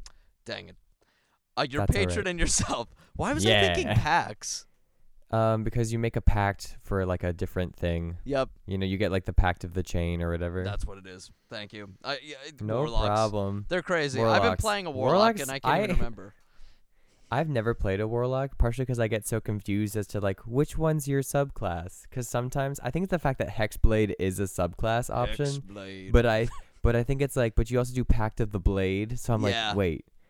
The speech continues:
Speaker 2: which one is it? Is it the Pact or is it the Patron?"
Speaker 1: Can they just rename it Pact of the Hexblade Blade? <laughs>
Speaker 2: Honestly.
Speaker 1: It's the
Speaker 2: I've
Speaker 1: Hexblade
Speaker 2: ne-,
Speaker 1: Blade.
Speaker 2: not, not once in my life have I seen a Hexblade Warlock who was not Pact of the Blade.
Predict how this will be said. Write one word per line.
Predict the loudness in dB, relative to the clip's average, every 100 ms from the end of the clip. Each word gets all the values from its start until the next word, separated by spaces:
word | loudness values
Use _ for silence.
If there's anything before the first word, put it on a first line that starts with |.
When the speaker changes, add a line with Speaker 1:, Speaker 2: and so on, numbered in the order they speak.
| _
Speaker 2:
which | -2 0 2
one | 2 2
is | 0 -2
it? | -4 -2
Is | -4
it | -2
the | 4
Pact | 4 4 0 -4 -10 -16 -6
or | 2 2
is | 2 0
it | -4
the | -4 6
Patron?" | 6 6 0 -6 0
Speaker 1:
Can | 2
they | 2
just | 0 -2
rename | -2 -2 -2 -2
it | -4 _
Pact | -2 0 -4 -6
of | -10
the | -10
Hexblade | -12 -12 -12 -10 -10
Blade? | -8 -8 -8
<laughs> | -10 -18 -20 -20 -20 -14 -6
Speaker 2:
Honestly. | 0 2 2 -2 -2 -2 -2 -6 -12 -14
Speaker 1:
It's | -10
the | -8
Speaker 2:
I've | -6 -2
Speaker 1:
Hexblade | 0 0 0
Speaker 2:
ne-, |
Speaker 1:
Blade. | 0
Speaker 2:
not, | 0 -2 -6 -20 -14 -2
not | 2 2
once | 4 2 2
in | 0
my | 2 2
life | 2 0 0
have | 2
I | 2
seen | 0 -2 -2 -2
a | -2 -2
Hexblade | -2 4 6 6
Warlock | 2 0 2 0 0
who | -2
was | 0
not | 0 0
Pact | 0 0 -4
of | -8
the | -6
Blade. | -6 -6 -8